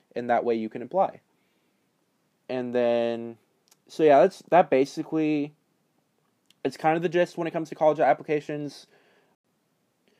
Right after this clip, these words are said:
So yes, just make sure you have, like, a bunch of different options that, for, like, colleges that you wanna go to, because there's also a thing called college rejection letters, which are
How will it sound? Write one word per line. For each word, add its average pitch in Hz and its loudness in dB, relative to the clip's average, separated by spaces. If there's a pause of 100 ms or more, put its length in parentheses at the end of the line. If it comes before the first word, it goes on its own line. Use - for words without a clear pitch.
(420)
So - 2
yes, 131 4
just 151 -4
make 185 0
sure 208 0
you 175 2
have, 139 2
like, 123 0
a 127 -2
bunch 127 -4
of 131 -6
different 120 -6
options 147 -8 (400)
that, 135 2 (200)
for, 139 0
like, 120 2
colleges 123 0
that 120 0
you 110 -6
wanna 120 -6
go 127 0
to, 135 -4 (380)
because 135 -2
there's 143 -4
also 175 0
a 214 2
thing 147 -8
called 120 0
college 120 -2
rejection 135 -6
letters, 135 0
which - -6 (140)
are 117 -2